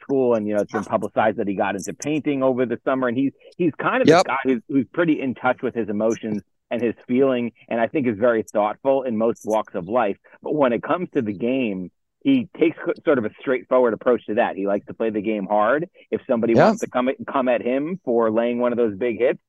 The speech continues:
Speaker 1: you know, even though I think, to me, it gets tiresome to see guys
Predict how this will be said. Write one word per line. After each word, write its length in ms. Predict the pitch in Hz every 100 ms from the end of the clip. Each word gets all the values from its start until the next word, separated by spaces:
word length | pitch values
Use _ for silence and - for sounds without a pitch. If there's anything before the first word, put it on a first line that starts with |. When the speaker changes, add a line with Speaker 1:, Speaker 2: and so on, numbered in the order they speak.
| _ _ -
Speaker 1:
you 80 |
know, 240 | 120 117 117 -
even 240 | 156 156 156
though 140 | 135
I 340 | 98 101 127 135
think, 400 | 160 160 151 -
to 100 | 131
me, 420 | 110 123 156 170
it 60 | 123
gets 200 | 131 127 -
tiresome 460 | 120 127 139 143 131
to 100 | 127
see 120 | 143 120
guys 300 | 123 127